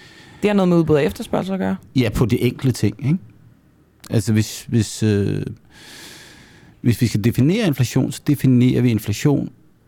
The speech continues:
Speaker 2: normalt i den økonomiske lærebog som værende en stigning, en vedvarende stigning i det generelle prisniveau. Det vil sige, at det er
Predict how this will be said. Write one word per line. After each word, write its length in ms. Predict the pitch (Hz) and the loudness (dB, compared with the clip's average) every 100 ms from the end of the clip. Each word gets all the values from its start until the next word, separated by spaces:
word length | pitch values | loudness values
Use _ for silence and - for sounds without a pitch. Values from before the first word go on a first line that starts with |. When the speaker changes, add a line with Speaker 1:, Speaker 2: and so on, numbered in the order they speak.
| _ | _
Speaker 2:
normalt 460 | 120 110 123 135 - | -2 2 2 0 -4
i 40 | - | -4
den 140 | 113 | -4
økonomiske 460 | 110 110 117 - 104 | -2 -2 -2 -4 -2
lærebog 500 | 87 101 - 107 - | -2 -2 -2 -4 -6
som 360 | - 101 87 | -2 0 2
værende 440 | 95 104 117 127 123 - _ _ _ _ _ _ _ _ _ _ _ _ _ _ | 2 2 4 2 2 -6 _ _ _ _ _ _ _ _ _ _ _ _ _ _
en 120 | 110 101 | -2 -2
stigning, 760 | - - 131 131 151 151 147 - - - - _ _ _ _ _ - | -4 -4 0 4 4 4 0 -6 -20 -20 -20 _ _ _ _ _ -4
en 160 | 101 98 | 0 2
vedvarende 520 | 180 175 107 - 104 | 2 0 -2 -2 -4
stigning 680 | - - 107 104 107 104 101 _ _ - | -4 -2 0 2 2 0 -4 _ _ -4
i 80 | 107 | -4
det 120 | 98 | 0
generelle 640 | 110 95 85 78 80 73 | 0 2 0 -2 -2 -4
prisniveau. 840 | - - 90 82 - 90 82 - - _ _ _ _ _ | -4 -4 -2 -4 -4 -4 -4 -8 -12 _ _ _ _ _
Det 120 | - 120 | -2 -2
vil 60 | |
sige, 320 | - - 107 | 0 0 0
at 80 | 107 | 2
det 160 | 95 | 0
er 60 | 82 | -2